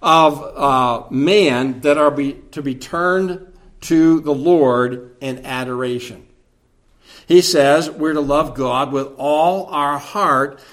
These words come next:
and with all our soul. And we don't always distinguish between those two things.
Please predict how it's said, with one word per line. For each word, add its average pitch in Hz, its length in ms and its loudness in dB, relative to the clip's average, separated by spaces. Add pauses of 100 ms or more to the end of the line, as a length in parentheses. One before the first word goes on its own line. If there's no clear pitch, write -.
(140)
and 143 240 -6
with 135 160 -2
all 147 460 0
our 139 280 -4
soul. 143 840 -4 (300)
And 131 200 -4
we 131 80 -4
don't 202 260 -2
always 175 380 0
distinguish 170 680 -2
between 151 560 -4
those 135 280 -2
two 143 280 -4
things. 202 560 -4